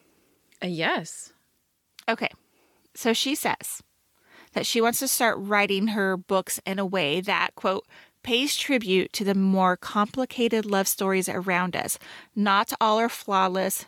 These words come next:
Speaker 2: not all are romantic, and not all are expected." And I was like, "Is this the direction that Hallmark is going in? Count me in."
Speaker 1: Yeah. Yeah.
Speaker 2: I just, I was like, "This is the story that we have in front of us." This was the movie. It wasn't,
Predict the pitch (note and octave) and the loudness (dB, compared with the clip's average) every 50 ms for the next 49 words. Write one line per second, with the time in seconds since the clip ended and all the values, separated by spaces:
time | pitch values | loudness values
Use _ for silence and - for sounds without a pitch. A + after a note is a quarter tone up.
0 | _ _ G3 F#3+ G3 F#3 F#3+ G#3 - - - G3+ G3 G3+ G3+ G3+ G#3 G3+ G3 F#3+ | _ _ -2 0 2 2 2 0 -2 -2 0 2 2 4 4 4 4 2 2 2
1 | F3+ F3 F3+ F3+ - G3 F3+ F3+ - - - - F#3 F3+ F#3 F3+ F#3 F3+ F3 F3 | 0 -2 -2 -4 -2 -2 -2 -2 -4 -8 -8 -6 -4 -2 -2 0 0 0 0 0
2 | - - - E3+ E3+ E3+ D#3+ D3+ - - - - - - - - - - - - | -2 -4 -2 -2 0 0 -2 -4 -8 -10 -10 -6 -4 -4 -4 -4 -8 -10 -10 -10
3 | - - - - - - - _ _ _ _ _ _ _ _ - A3+ A#3 A3+ A#3 | -12 -16 -20 -20 -20 -20 -20 _ _ _ _ _ _ _ _ -2 0 0 0 0
4 | G#3+ A#3+ A3+ G#3 - - - _ _ _ - D4 C#4+ C4+ A#3+ A#3 A#3 G#3+ A3+ B3+ | 0 0 -2 -2 -2 -6 -14 _ _ _ 0 0 0 2 0 -2 -2 0 0 0
5 | C#4+ F4 - - A#4 B4+ - D4 B3 A#3 A3 G3+ - - - A4+ G#4+ F#4 A#3 F3+ | 2 2 2 2 2 2 2 2 2 2 0 0 0 0 0 0 0 0 -2 -2
6 | - - - - G3+ G#3 G#3 A3+ C4+ F4+ - - A#3 A#3+ G#3+ F#3 A3 G#3+ G#3+ A3 | -2 -4 -4 -2 0 0 2 2 0 -2 0 0 -2 0 0 0 0 0 2 2
7 | A#3+ B3+ C#4 C#4 D4 D4+ E4+ C#4 - A#3+ A#3 A3 G#3+ G#3 - - - G3+ G#3+ G#3 | 2 2 2 2 0 0 -2 -4 -6 -2 0 2 0 0 0 -2 -2 0 2 2
8 | G3+ G3+ G3 G3 - _ - G3 G#3+ G3+ F#3+ - - - E3 - - - G#3+ A3 | 4 2 0 -2 -4 _ -2 0 2 2 0 -2 -4 -10 -14 -16 -14 -12 -10 -8
9 | G3+ F3+ F3+ F3+ F3+ F#3 F#3 F#3 F#3+ F#3 F#3 F3 F3 F3+ - _ _ _ _ _ | -6 -4 -4 -4 -2 -4 -4 -4 -4 -4 -2 -4 -4 -6 -8 _ _ _ _ _
10 | _ _ - - - - F3+ F3 - - - - G4+ F4+ - A#4 A4 - - D#4+ | _ _ -20 -16 -4 0 0 2 2 0 2 2 2 2 4 2 2 2 2 0
11 | - - - E4 F4 D#4+ F4 D#4+ C#4 - B3+ D#4+ F4 - G4+ G4 - - E4+ E4+ | 0 2 2 2 4 4 2 2 2 0 0 0 2 2 2 2 2 2 2 0
12 | E4 - - C#4+ D#4 E4 E4 D#4+ D4 D4+ B3 B3+ A#3+ C#4 C#4 C#4+ C#4+ D4 C#4+ C#4+ | 0 2 2 2 2 2 2 2 2 0 0 0 0 0 0 0 0 2 2 2
13 | D4 C#4+ C#4 C#4 C4+ C4 - C4 E4 D#4+ A#3 E3 - - - A3 A3 - A#3 A#3 | 2 2 0 -2 -2 0 0 0 0 2 0 0 0 0 -2 -2 0 0 0 0
14 | B3+ A#3+ - B3 A#3+ A#3+ A#3 A3 A#3 C4+ B3+ A3+ D#3+ - F3 F3 E3 F#3+ G#3 G#3 | -2 -2 0 2 2 4 4 4 2 2 2 2 2 2 2 2 2 2 0 0
15 | G#3 A#3 A3+ A3+ G3+ - - | 2 0 0 0 0 -4 -8